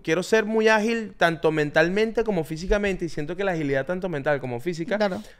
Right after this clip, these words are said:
Speaker 1: la da el moverse.
Speaker 2: Cien por ciento de acuerdo. Mira, ok, voy con la próxima para no extendernos porque se nos está acabando este
Speaker 1: Ya estamos de
Speaker 2: episodio.
Speaker 1: salida,
Speaker 2: Sí,
Speaker 1: listo,
Speaker 2: sí.
Speaker 1: dos, las dos últimas.
Speaker 2: Las dos últimas. Coño, tengo tres.
Speaker 1: No, no, dos últimas.
Speaker 2: Te voy a decir una
Speaker 1: Dos
Speaker 2: rapidito
Speaker 1: últimas,
Speaker 2: para
Speaker 1: dos
Speaker 2: no
Speaker 1: últimas.
Speaker 2: extenderme.
Speaker 1: Dale.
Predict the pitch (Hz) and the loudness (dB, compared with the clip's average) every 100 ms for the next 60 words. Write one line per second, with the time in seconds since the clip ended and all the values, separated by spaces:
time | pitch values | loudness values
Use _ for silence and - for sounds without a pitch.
0 | - 143 143 165 294 151 139 123 120 117 | 0 4 6 4 2 -4 -2 0 0 -2
1 | - 98 - - 233 208 220 214 214 202 | -8 -16 -6 -2 0 0 -4 0 0 2
2 | 190 180 180 - - 247 254 320 247 208 | 0 -4 -6 -12 -2 4 6 8 6 4
3 | - - 233 247 302 302 277 277 240 262 | 0 -2 2 6 6 6 8 6 6 2
4 | 262 302 294 233 220 220 233 269 311 247 | 2 2 4 4 4 0 0 0 0 -2
5 | 233 226 233 220 214 233 269 269 262 - | 0 0 0 0 4 4 4 2 4 6
6 | 247 226 269 294 160 - 175 285 156 170 | 8 10 10 8 6 6 6 6 6 4
7 | 151 151 160 190 185 131 110 101 240 254 | 6 6 6 8 6 4 -2 -2 2 4
8 | 262 285 285 214 214 202 202 - - _ | 6 6 6 4 0 -2 -4 -16 -20 _
9 | - - 254 247 233 196 196 220 - _ | -20 0 6 6 4 0 -4 -12 -20 _
10 | _ _ _ _ 208 202 220 220 196 185 | _ _ _ _ -2 2 2 4 2 0
11 | - - _ 135 139 135 123 120 147 127 | -10 -20 _ 0 2 4 2 2 0 4
12 | - 294 320 359 339 311 330 330 - 254 | 10 12 12 12 10 4 6 6 6 4
13 | 247 311 294 254 233 226 254 226 127 110 | 4 4 6 4 2 0 2 4 4 4